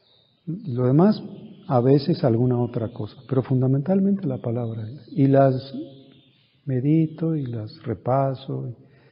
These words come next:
Y no me, que no me pase lo que al argentino ese de, del Padre Pío, pues, que las he leído veinte mil veces. Y no, a ver, despacito, despacito.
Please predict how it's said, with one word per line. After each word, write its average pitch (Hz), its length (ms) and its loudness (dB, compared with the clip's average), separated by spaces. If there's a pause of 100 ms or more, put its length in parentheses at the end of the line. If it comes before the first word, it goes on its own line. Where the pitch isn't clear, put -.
(920)
Y - 40 4
no 156 120 10
me, 156 140 10
que 151 100 4
no 151 100 8
me 147 100 6
pase 156 280 8
lo 131 160 6
que 131 100 4
al 113 400 6
argentino 139 1000 0
ese 139 360 0
de, 110 220 -4
del 110 240 -4
Padre 127 340 2
Pío, 139 460 -4
pues, - 180 -20
que 156 260 -10
las 120 260 -10
he 135 60 -4
leído 131 380 2
veinte 110 260 -2
mil 120 200 -2
veces. 127 380 -2
Y 160 100 -10
no, 214 360 -8
a 120 60 -2
ver, 127 220 0
despacito, 120 840 -4
despacito. 104 680 -10